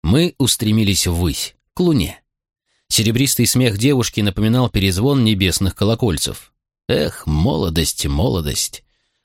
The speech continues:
Она была уверена, что мы в безопасности.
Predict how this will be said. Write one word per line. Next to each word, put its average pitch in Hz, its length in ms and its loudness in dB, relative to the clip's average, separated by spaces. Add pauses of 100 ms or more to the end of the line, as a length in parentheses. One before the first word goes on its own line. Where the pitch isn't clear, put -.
Она 143 220 2
была 160 180 2
уверена, 143 480 2
что 98 220 -2
мы 101 160 2
в 87 40 -4
безопасности. 80 960 -4